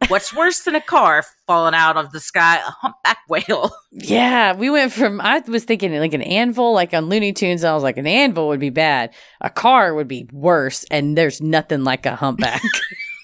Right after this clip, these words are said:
Speaker 1: That will, that'll do some damage.
Speaker 2: You've done so.
Speaker 1: It's, it's gonna do some damage to your roof. You're gonna need a
Speaker 2: Tell
Speaker 1: new roof. That thing falls on you. <laughs>
Speaker 2: <laughs> You're gonna, you're gonna,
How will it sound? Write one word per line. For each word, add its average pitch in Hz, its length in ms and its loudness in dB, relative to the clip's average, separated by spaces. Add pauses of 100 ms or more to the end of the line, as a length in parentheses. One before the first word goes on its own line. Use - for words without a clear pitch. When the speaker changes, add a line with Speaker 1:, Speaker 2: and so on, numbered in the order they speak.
(140)
Speaker 1:
That 311 200 4 (220)
will, 214 580 0 (560)
that'll 359 220 -2
do 247 160 -6
some 165 180 -10
damage. 110 640 -6
Speaker 2:
You've - 160 -6
done 262 220 0
so. 170 360 0
Speaker 1:
It's, 403 240 -6
it's - 280 -2
gonna 247 240 0
do 196 140 -2
some 165 180 -8
damage 143 400 -4
to 165 80 -2
your 131 180 -2
roof. 135 400 -4
You're 302 140 -2
gonna 277 160 2
need 247 200 0
a - 20 0
Speaker 2:
Tell 262 220 4
Speaker 1:
new 277 80 4
roof. - 120 -8 (160)
That 190 180 -2
thing 240 200 -8
falls 214 340 -2
on - 200 2
you. 269 200 -6
<laughs> - 60 -14 (300)
Speaker 2:
<laughs> - 300 -4
You're - 120 -2 (100)
gonna, 269 100 -10 (220)
you're 139 180 -2
gonna, 127 100 -10